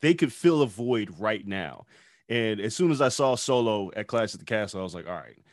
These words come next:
this is good. And then I saw him, you know, the way he was featured prominently throughout SmackDown. I was like, "This is great."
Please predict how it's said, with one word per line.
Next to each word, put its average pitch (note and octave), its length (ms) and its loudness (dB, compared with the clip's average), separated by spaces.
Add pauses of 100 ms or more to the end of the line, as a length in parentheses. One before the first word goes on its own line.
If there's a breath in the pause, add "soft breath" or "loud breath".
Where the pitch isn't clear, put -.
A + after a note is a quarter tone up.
(340 soft breath)
this A2 160 -2
is A2 120 -4
good. D3 320 8 (320)
And G#2+ 100 -6
then A#2+ 80 0
I A#2+ 60 2
saw C#3 260 4
him, C3 80 -2
you C#3 140 -2
know, A#2+ 180 2
the A2 120 -4
way B2+ 180 0
he A#2+ 100 -6
was B2+ 160 -6
featured C#3 360 -4
prominently C#3 540 0
throughout B2+ 300 2
SmackDown. D3 460 -2
I G2+ 40 -4
was F2+ 80 -6
like, F2 160 -10
"This G2+ 180 -8
is G2+ 120 -8
great." F2+ 300 -8